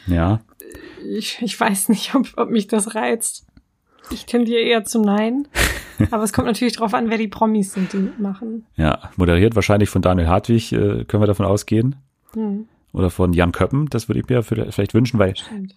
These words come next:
Speaker 1: es erinnert mich auch so ein bisschen an die Flummi Open. Bei Rocket Beans T V gab's die mal.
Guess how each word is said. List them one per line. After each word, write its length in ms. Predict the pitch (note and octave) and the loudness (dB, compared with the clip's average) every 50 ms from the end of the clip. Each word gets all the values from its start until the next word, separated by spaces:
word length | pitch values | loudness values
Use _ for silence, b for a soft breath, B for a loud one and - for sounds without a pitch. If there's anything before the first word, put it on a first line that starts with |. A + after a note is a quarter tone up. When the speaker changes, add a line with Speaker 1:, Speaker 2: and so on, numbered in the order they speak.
| _ - | _ -4
Speaker 1:
es 160 | G2+ G2+ - | -4 -2 0
erinnert 320 | - E2+ D#2+ A#2+ B2+ - | -2 0 2 2 2 2
mich 140 | A2+ G#2 G#2 | 2 2 0
auch 80 | G2 F2 | 0 0
so 80 | F#2 | -2
ein 80 | F#2 F2 | -2 0
bisschen 240 | A#2 A#2 - B2 - | 0 0 0 0 -2
an 80 | G2+ | -2
die 100 | F#2+ F2+ | -2 -4
Flummi 460 | - - G#2 A2 C#3+ E3+ D3+ A2+ - - | -2 2 4 4 6 6 4 2 2 2
Open. 560 | - A2+ D3 - - F2+ D#2+ D#2 D2+ D2 D2 - | 2 2 2 2 2 0 0 0 0 -4 -4 -2
Bei 200 | - D#2+ E2 E2 | -2 0 0 0
Rocket 380 | D#2+ E2 G2+ - - B2+ G2 - | 2 2 0 2 2 0 0 0
Beans 240 | F#2 F2 E2+ - - | 0 0 0 0 -2
T 160 | - F#2 D#2+ | -2 -2 0
V 180 | D#2+ E2+ D#2+ | 0 0 0
gab's 220 | - D2+ D2+ - - | 0 0 -2 -2 -4
die 120 | - D#2+ | -4 -4
mal. 340 | D2+ C#2 C2+ D2 G2 A#2+ | -2 -2 -2 0 -2 -2